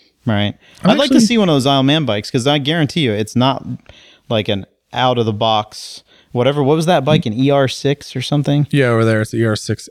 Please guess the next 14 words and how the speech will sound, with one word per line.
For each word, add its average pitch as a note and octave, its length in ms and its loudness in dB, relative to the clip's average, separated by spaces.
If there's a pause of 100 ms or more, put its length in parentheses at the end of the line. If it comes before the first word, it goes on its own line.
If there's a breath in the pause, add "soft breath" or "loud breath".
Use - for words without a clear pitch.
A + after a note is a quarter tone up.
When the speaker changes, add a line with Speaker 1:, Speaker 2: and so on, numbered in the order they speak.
Speaker 2:
N G2+ 360 2
Speaker 1:
Yeah, B2 420 4
Speaker 2:
or - 120 -2
Speaker 1:
I, C3+ 120 2
I G#2 200 2
Speaker 2:
F. A#2+ 100 -2
Speaker 1:
guarantee D#3 480 0
you A#2+ 160 2
those B2+ 320 0
are A2+ 140 0 (160)
probably C#3 260 0
bespoke A#2+ 480 -2
chassis D#3+ 580 0
or A2+ 520 0